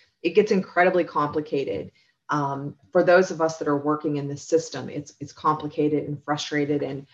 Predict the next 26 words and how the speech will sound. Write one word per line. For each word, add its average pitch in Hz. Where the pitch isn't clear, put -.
oftentimes 151
we, 151
we 180
know 160
the 156
avenues 160
to 151
take, 147
or 147
we 147
know 147
that 143
the 139
roadblocks, 151
um, 143
that 151
could 185
be 147
put 143
up. 139
It, -
it's, -
it's 151
especially 175
frustrating 151
for 143